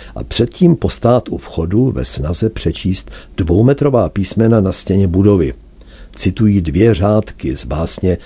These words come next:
Gwyneth Lewisové, ukotvené ve velšském kontextu přeneseně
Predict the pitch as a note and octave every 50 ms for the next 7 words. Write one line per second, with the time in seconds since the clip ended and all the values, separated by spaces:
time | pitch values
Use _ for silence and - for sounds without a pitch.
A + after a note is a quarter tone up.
0 | - - - - D2+ E2 E2 E2+ E2+ - - - E2 D#2+ E2+ F2 - - - D#2+
1 | C#2+ C2 A1+ - - - _ - - - - - - - G2+ - - G2+ F#2 F2+
2 | F#2 F#2 F2 E2 D#2+ D2 D#2 E2+ G#2 - - - - - - - - - F2 F3+
3 | - A#2 A2+ - - - - - - - - - G2+ G2 A2 A#2 - - - C3
4 | B2+ B2 B2 B2